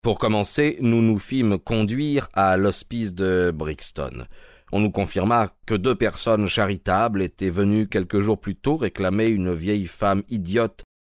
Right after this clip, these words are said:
qui aurait été leur ancienne domestique et qu'elles avaient obtenu la permission de l'emmener.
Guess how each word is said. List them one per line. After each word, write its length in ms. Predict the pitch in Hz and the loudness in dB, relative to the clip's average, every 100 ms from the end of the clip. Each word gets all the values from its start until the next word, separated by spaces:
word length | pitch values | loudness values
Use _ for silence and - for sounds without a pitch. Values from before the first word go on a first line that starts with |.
| _ - | _ -12
qui 240 | - 135 | -2 2
aurait 280 | 160 139 151 | 4 2 2
été 600 | 156 127 107 - 139 147 | 2 0 -2 0 2 4
leur 260 | 123 120 107 | 4 4 4
ancienne 520 | 104 98 - 107 95 | 2 0 -2 0 2
domestique 720 | 87 85 80 - - 131 - - _ _ 120 | 2 0 -2 -6 -4 -6 -6 -20 _ _ -2
et 100 | 117 | 2
qu'elles 260 | 123 107 | 2 2
avaient 320 | 117 131 107 | 4 2 2
obtenu 400 | 104 - 101 120 | -4 0 2 4
la 140 | 113 98 | 4 2
permission 760 | - 110 95 92 - 110 104 | 2 0 2 0 -2 -2 0
de 120 | 90 | 2
l'emmener. 580 | 87 85 80 78 73 67 | 2 2 2 0 -4 -8